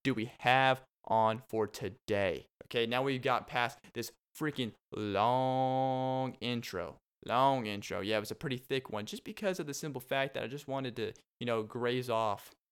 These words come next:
I was excited about my Spanish going. That's why I wanted this little long intro.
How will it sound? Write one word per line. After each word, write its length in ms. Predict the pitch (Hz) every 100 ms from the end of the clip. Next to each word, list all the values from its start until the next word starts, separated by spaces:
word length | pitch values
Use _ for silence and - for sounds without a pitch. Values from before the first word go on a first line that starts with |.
| _ _
I 100 | 135
was 180 | 139 131
excited 500 | 120 - 135 135 127
about 200 | 110 107
my 80 | 104
Spanish 580 | - - 117 127 107
going. 340 | - 98 90 - _
That's 200 | 123 127
why 140 | 127 123
I 60 |
wanted 320 | 120 123 101
this 160 | 92 113
little 260 | 120 117 113
long 240 | 117 113
intro. 380 | 117 127 -